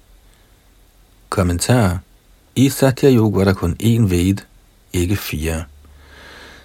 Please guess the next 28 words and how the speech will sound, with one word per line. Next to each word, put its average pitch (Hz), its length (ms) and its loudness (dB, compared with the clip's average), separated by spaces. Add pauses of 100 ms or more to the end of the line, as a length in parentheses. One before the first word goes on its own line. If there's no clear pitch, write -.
Senere, 98 520 2
før 104 280 0
Kali 95 320 0
Yugas 98 260 2
begyndelse, 104 600 0
blev 98 80 -4
denne 98 240 2
ene 104 360 2
Ved, 98 240 4 (280)
Atharva 95 440 0
Ved, 98 240 2
eller 92 160 0
ifølge 92 340 0
nogle 92 300 0
Yajur 92 400 2
Ved, 95 220 2 (480)
inddelt 151 420 4
i 165 60 -2
fire, 147 480 0 (320)
Sama, 87 560 0 (240)
Yajur, 101 440 2 (200)
Rig 92 200 0 (560)
og 95 320 0
Atharva, 92 500 -2 (800)
til 151 220 0
fordel 95 480 0
for 120 120 -4
menneskesamfundet. - 1000 -6